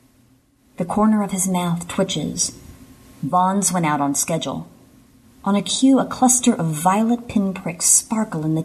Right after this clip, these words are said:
tank, five trillion clicks ahead of us. Still sucking dust mostly, but got lucky with a couple of big asteroids and the refineries came online early.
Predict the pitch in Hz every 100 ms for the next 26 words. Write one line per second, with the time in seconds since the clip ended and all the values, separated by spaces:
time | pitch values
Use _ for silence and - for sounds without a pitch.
0 | - 185 170 175 - - - 226 208 202
1 | - - 262 254 254 247 - 262 247 -
2 | 175 170 170 175 170 - - - - -
3 | _ _ - - - 208 190 175 - 180
4 | 175 156 156 170 170 160 143 143 165 147
5 | 160 160 - - - 262 - 226 226 208
6 | 175 165 185 165 143 - 196 170 165 170
7 | - 165 147 147 - 156 165 170 196 190
8 | 151 143 - 180 160 156 156 156 151 156
9 | 156 143 147